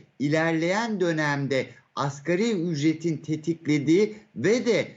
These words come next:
güncel mevzuatla alakalı bazı değişiklikler oldu. Bunlar nelerdir?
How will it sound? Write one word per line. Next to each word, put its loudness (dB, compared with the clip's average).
güncel 0
mevzuatla -2
alakalı 0
bazı 0
değişiklikler -2
oldu. -2
Bunlar 2
nelerdir? 0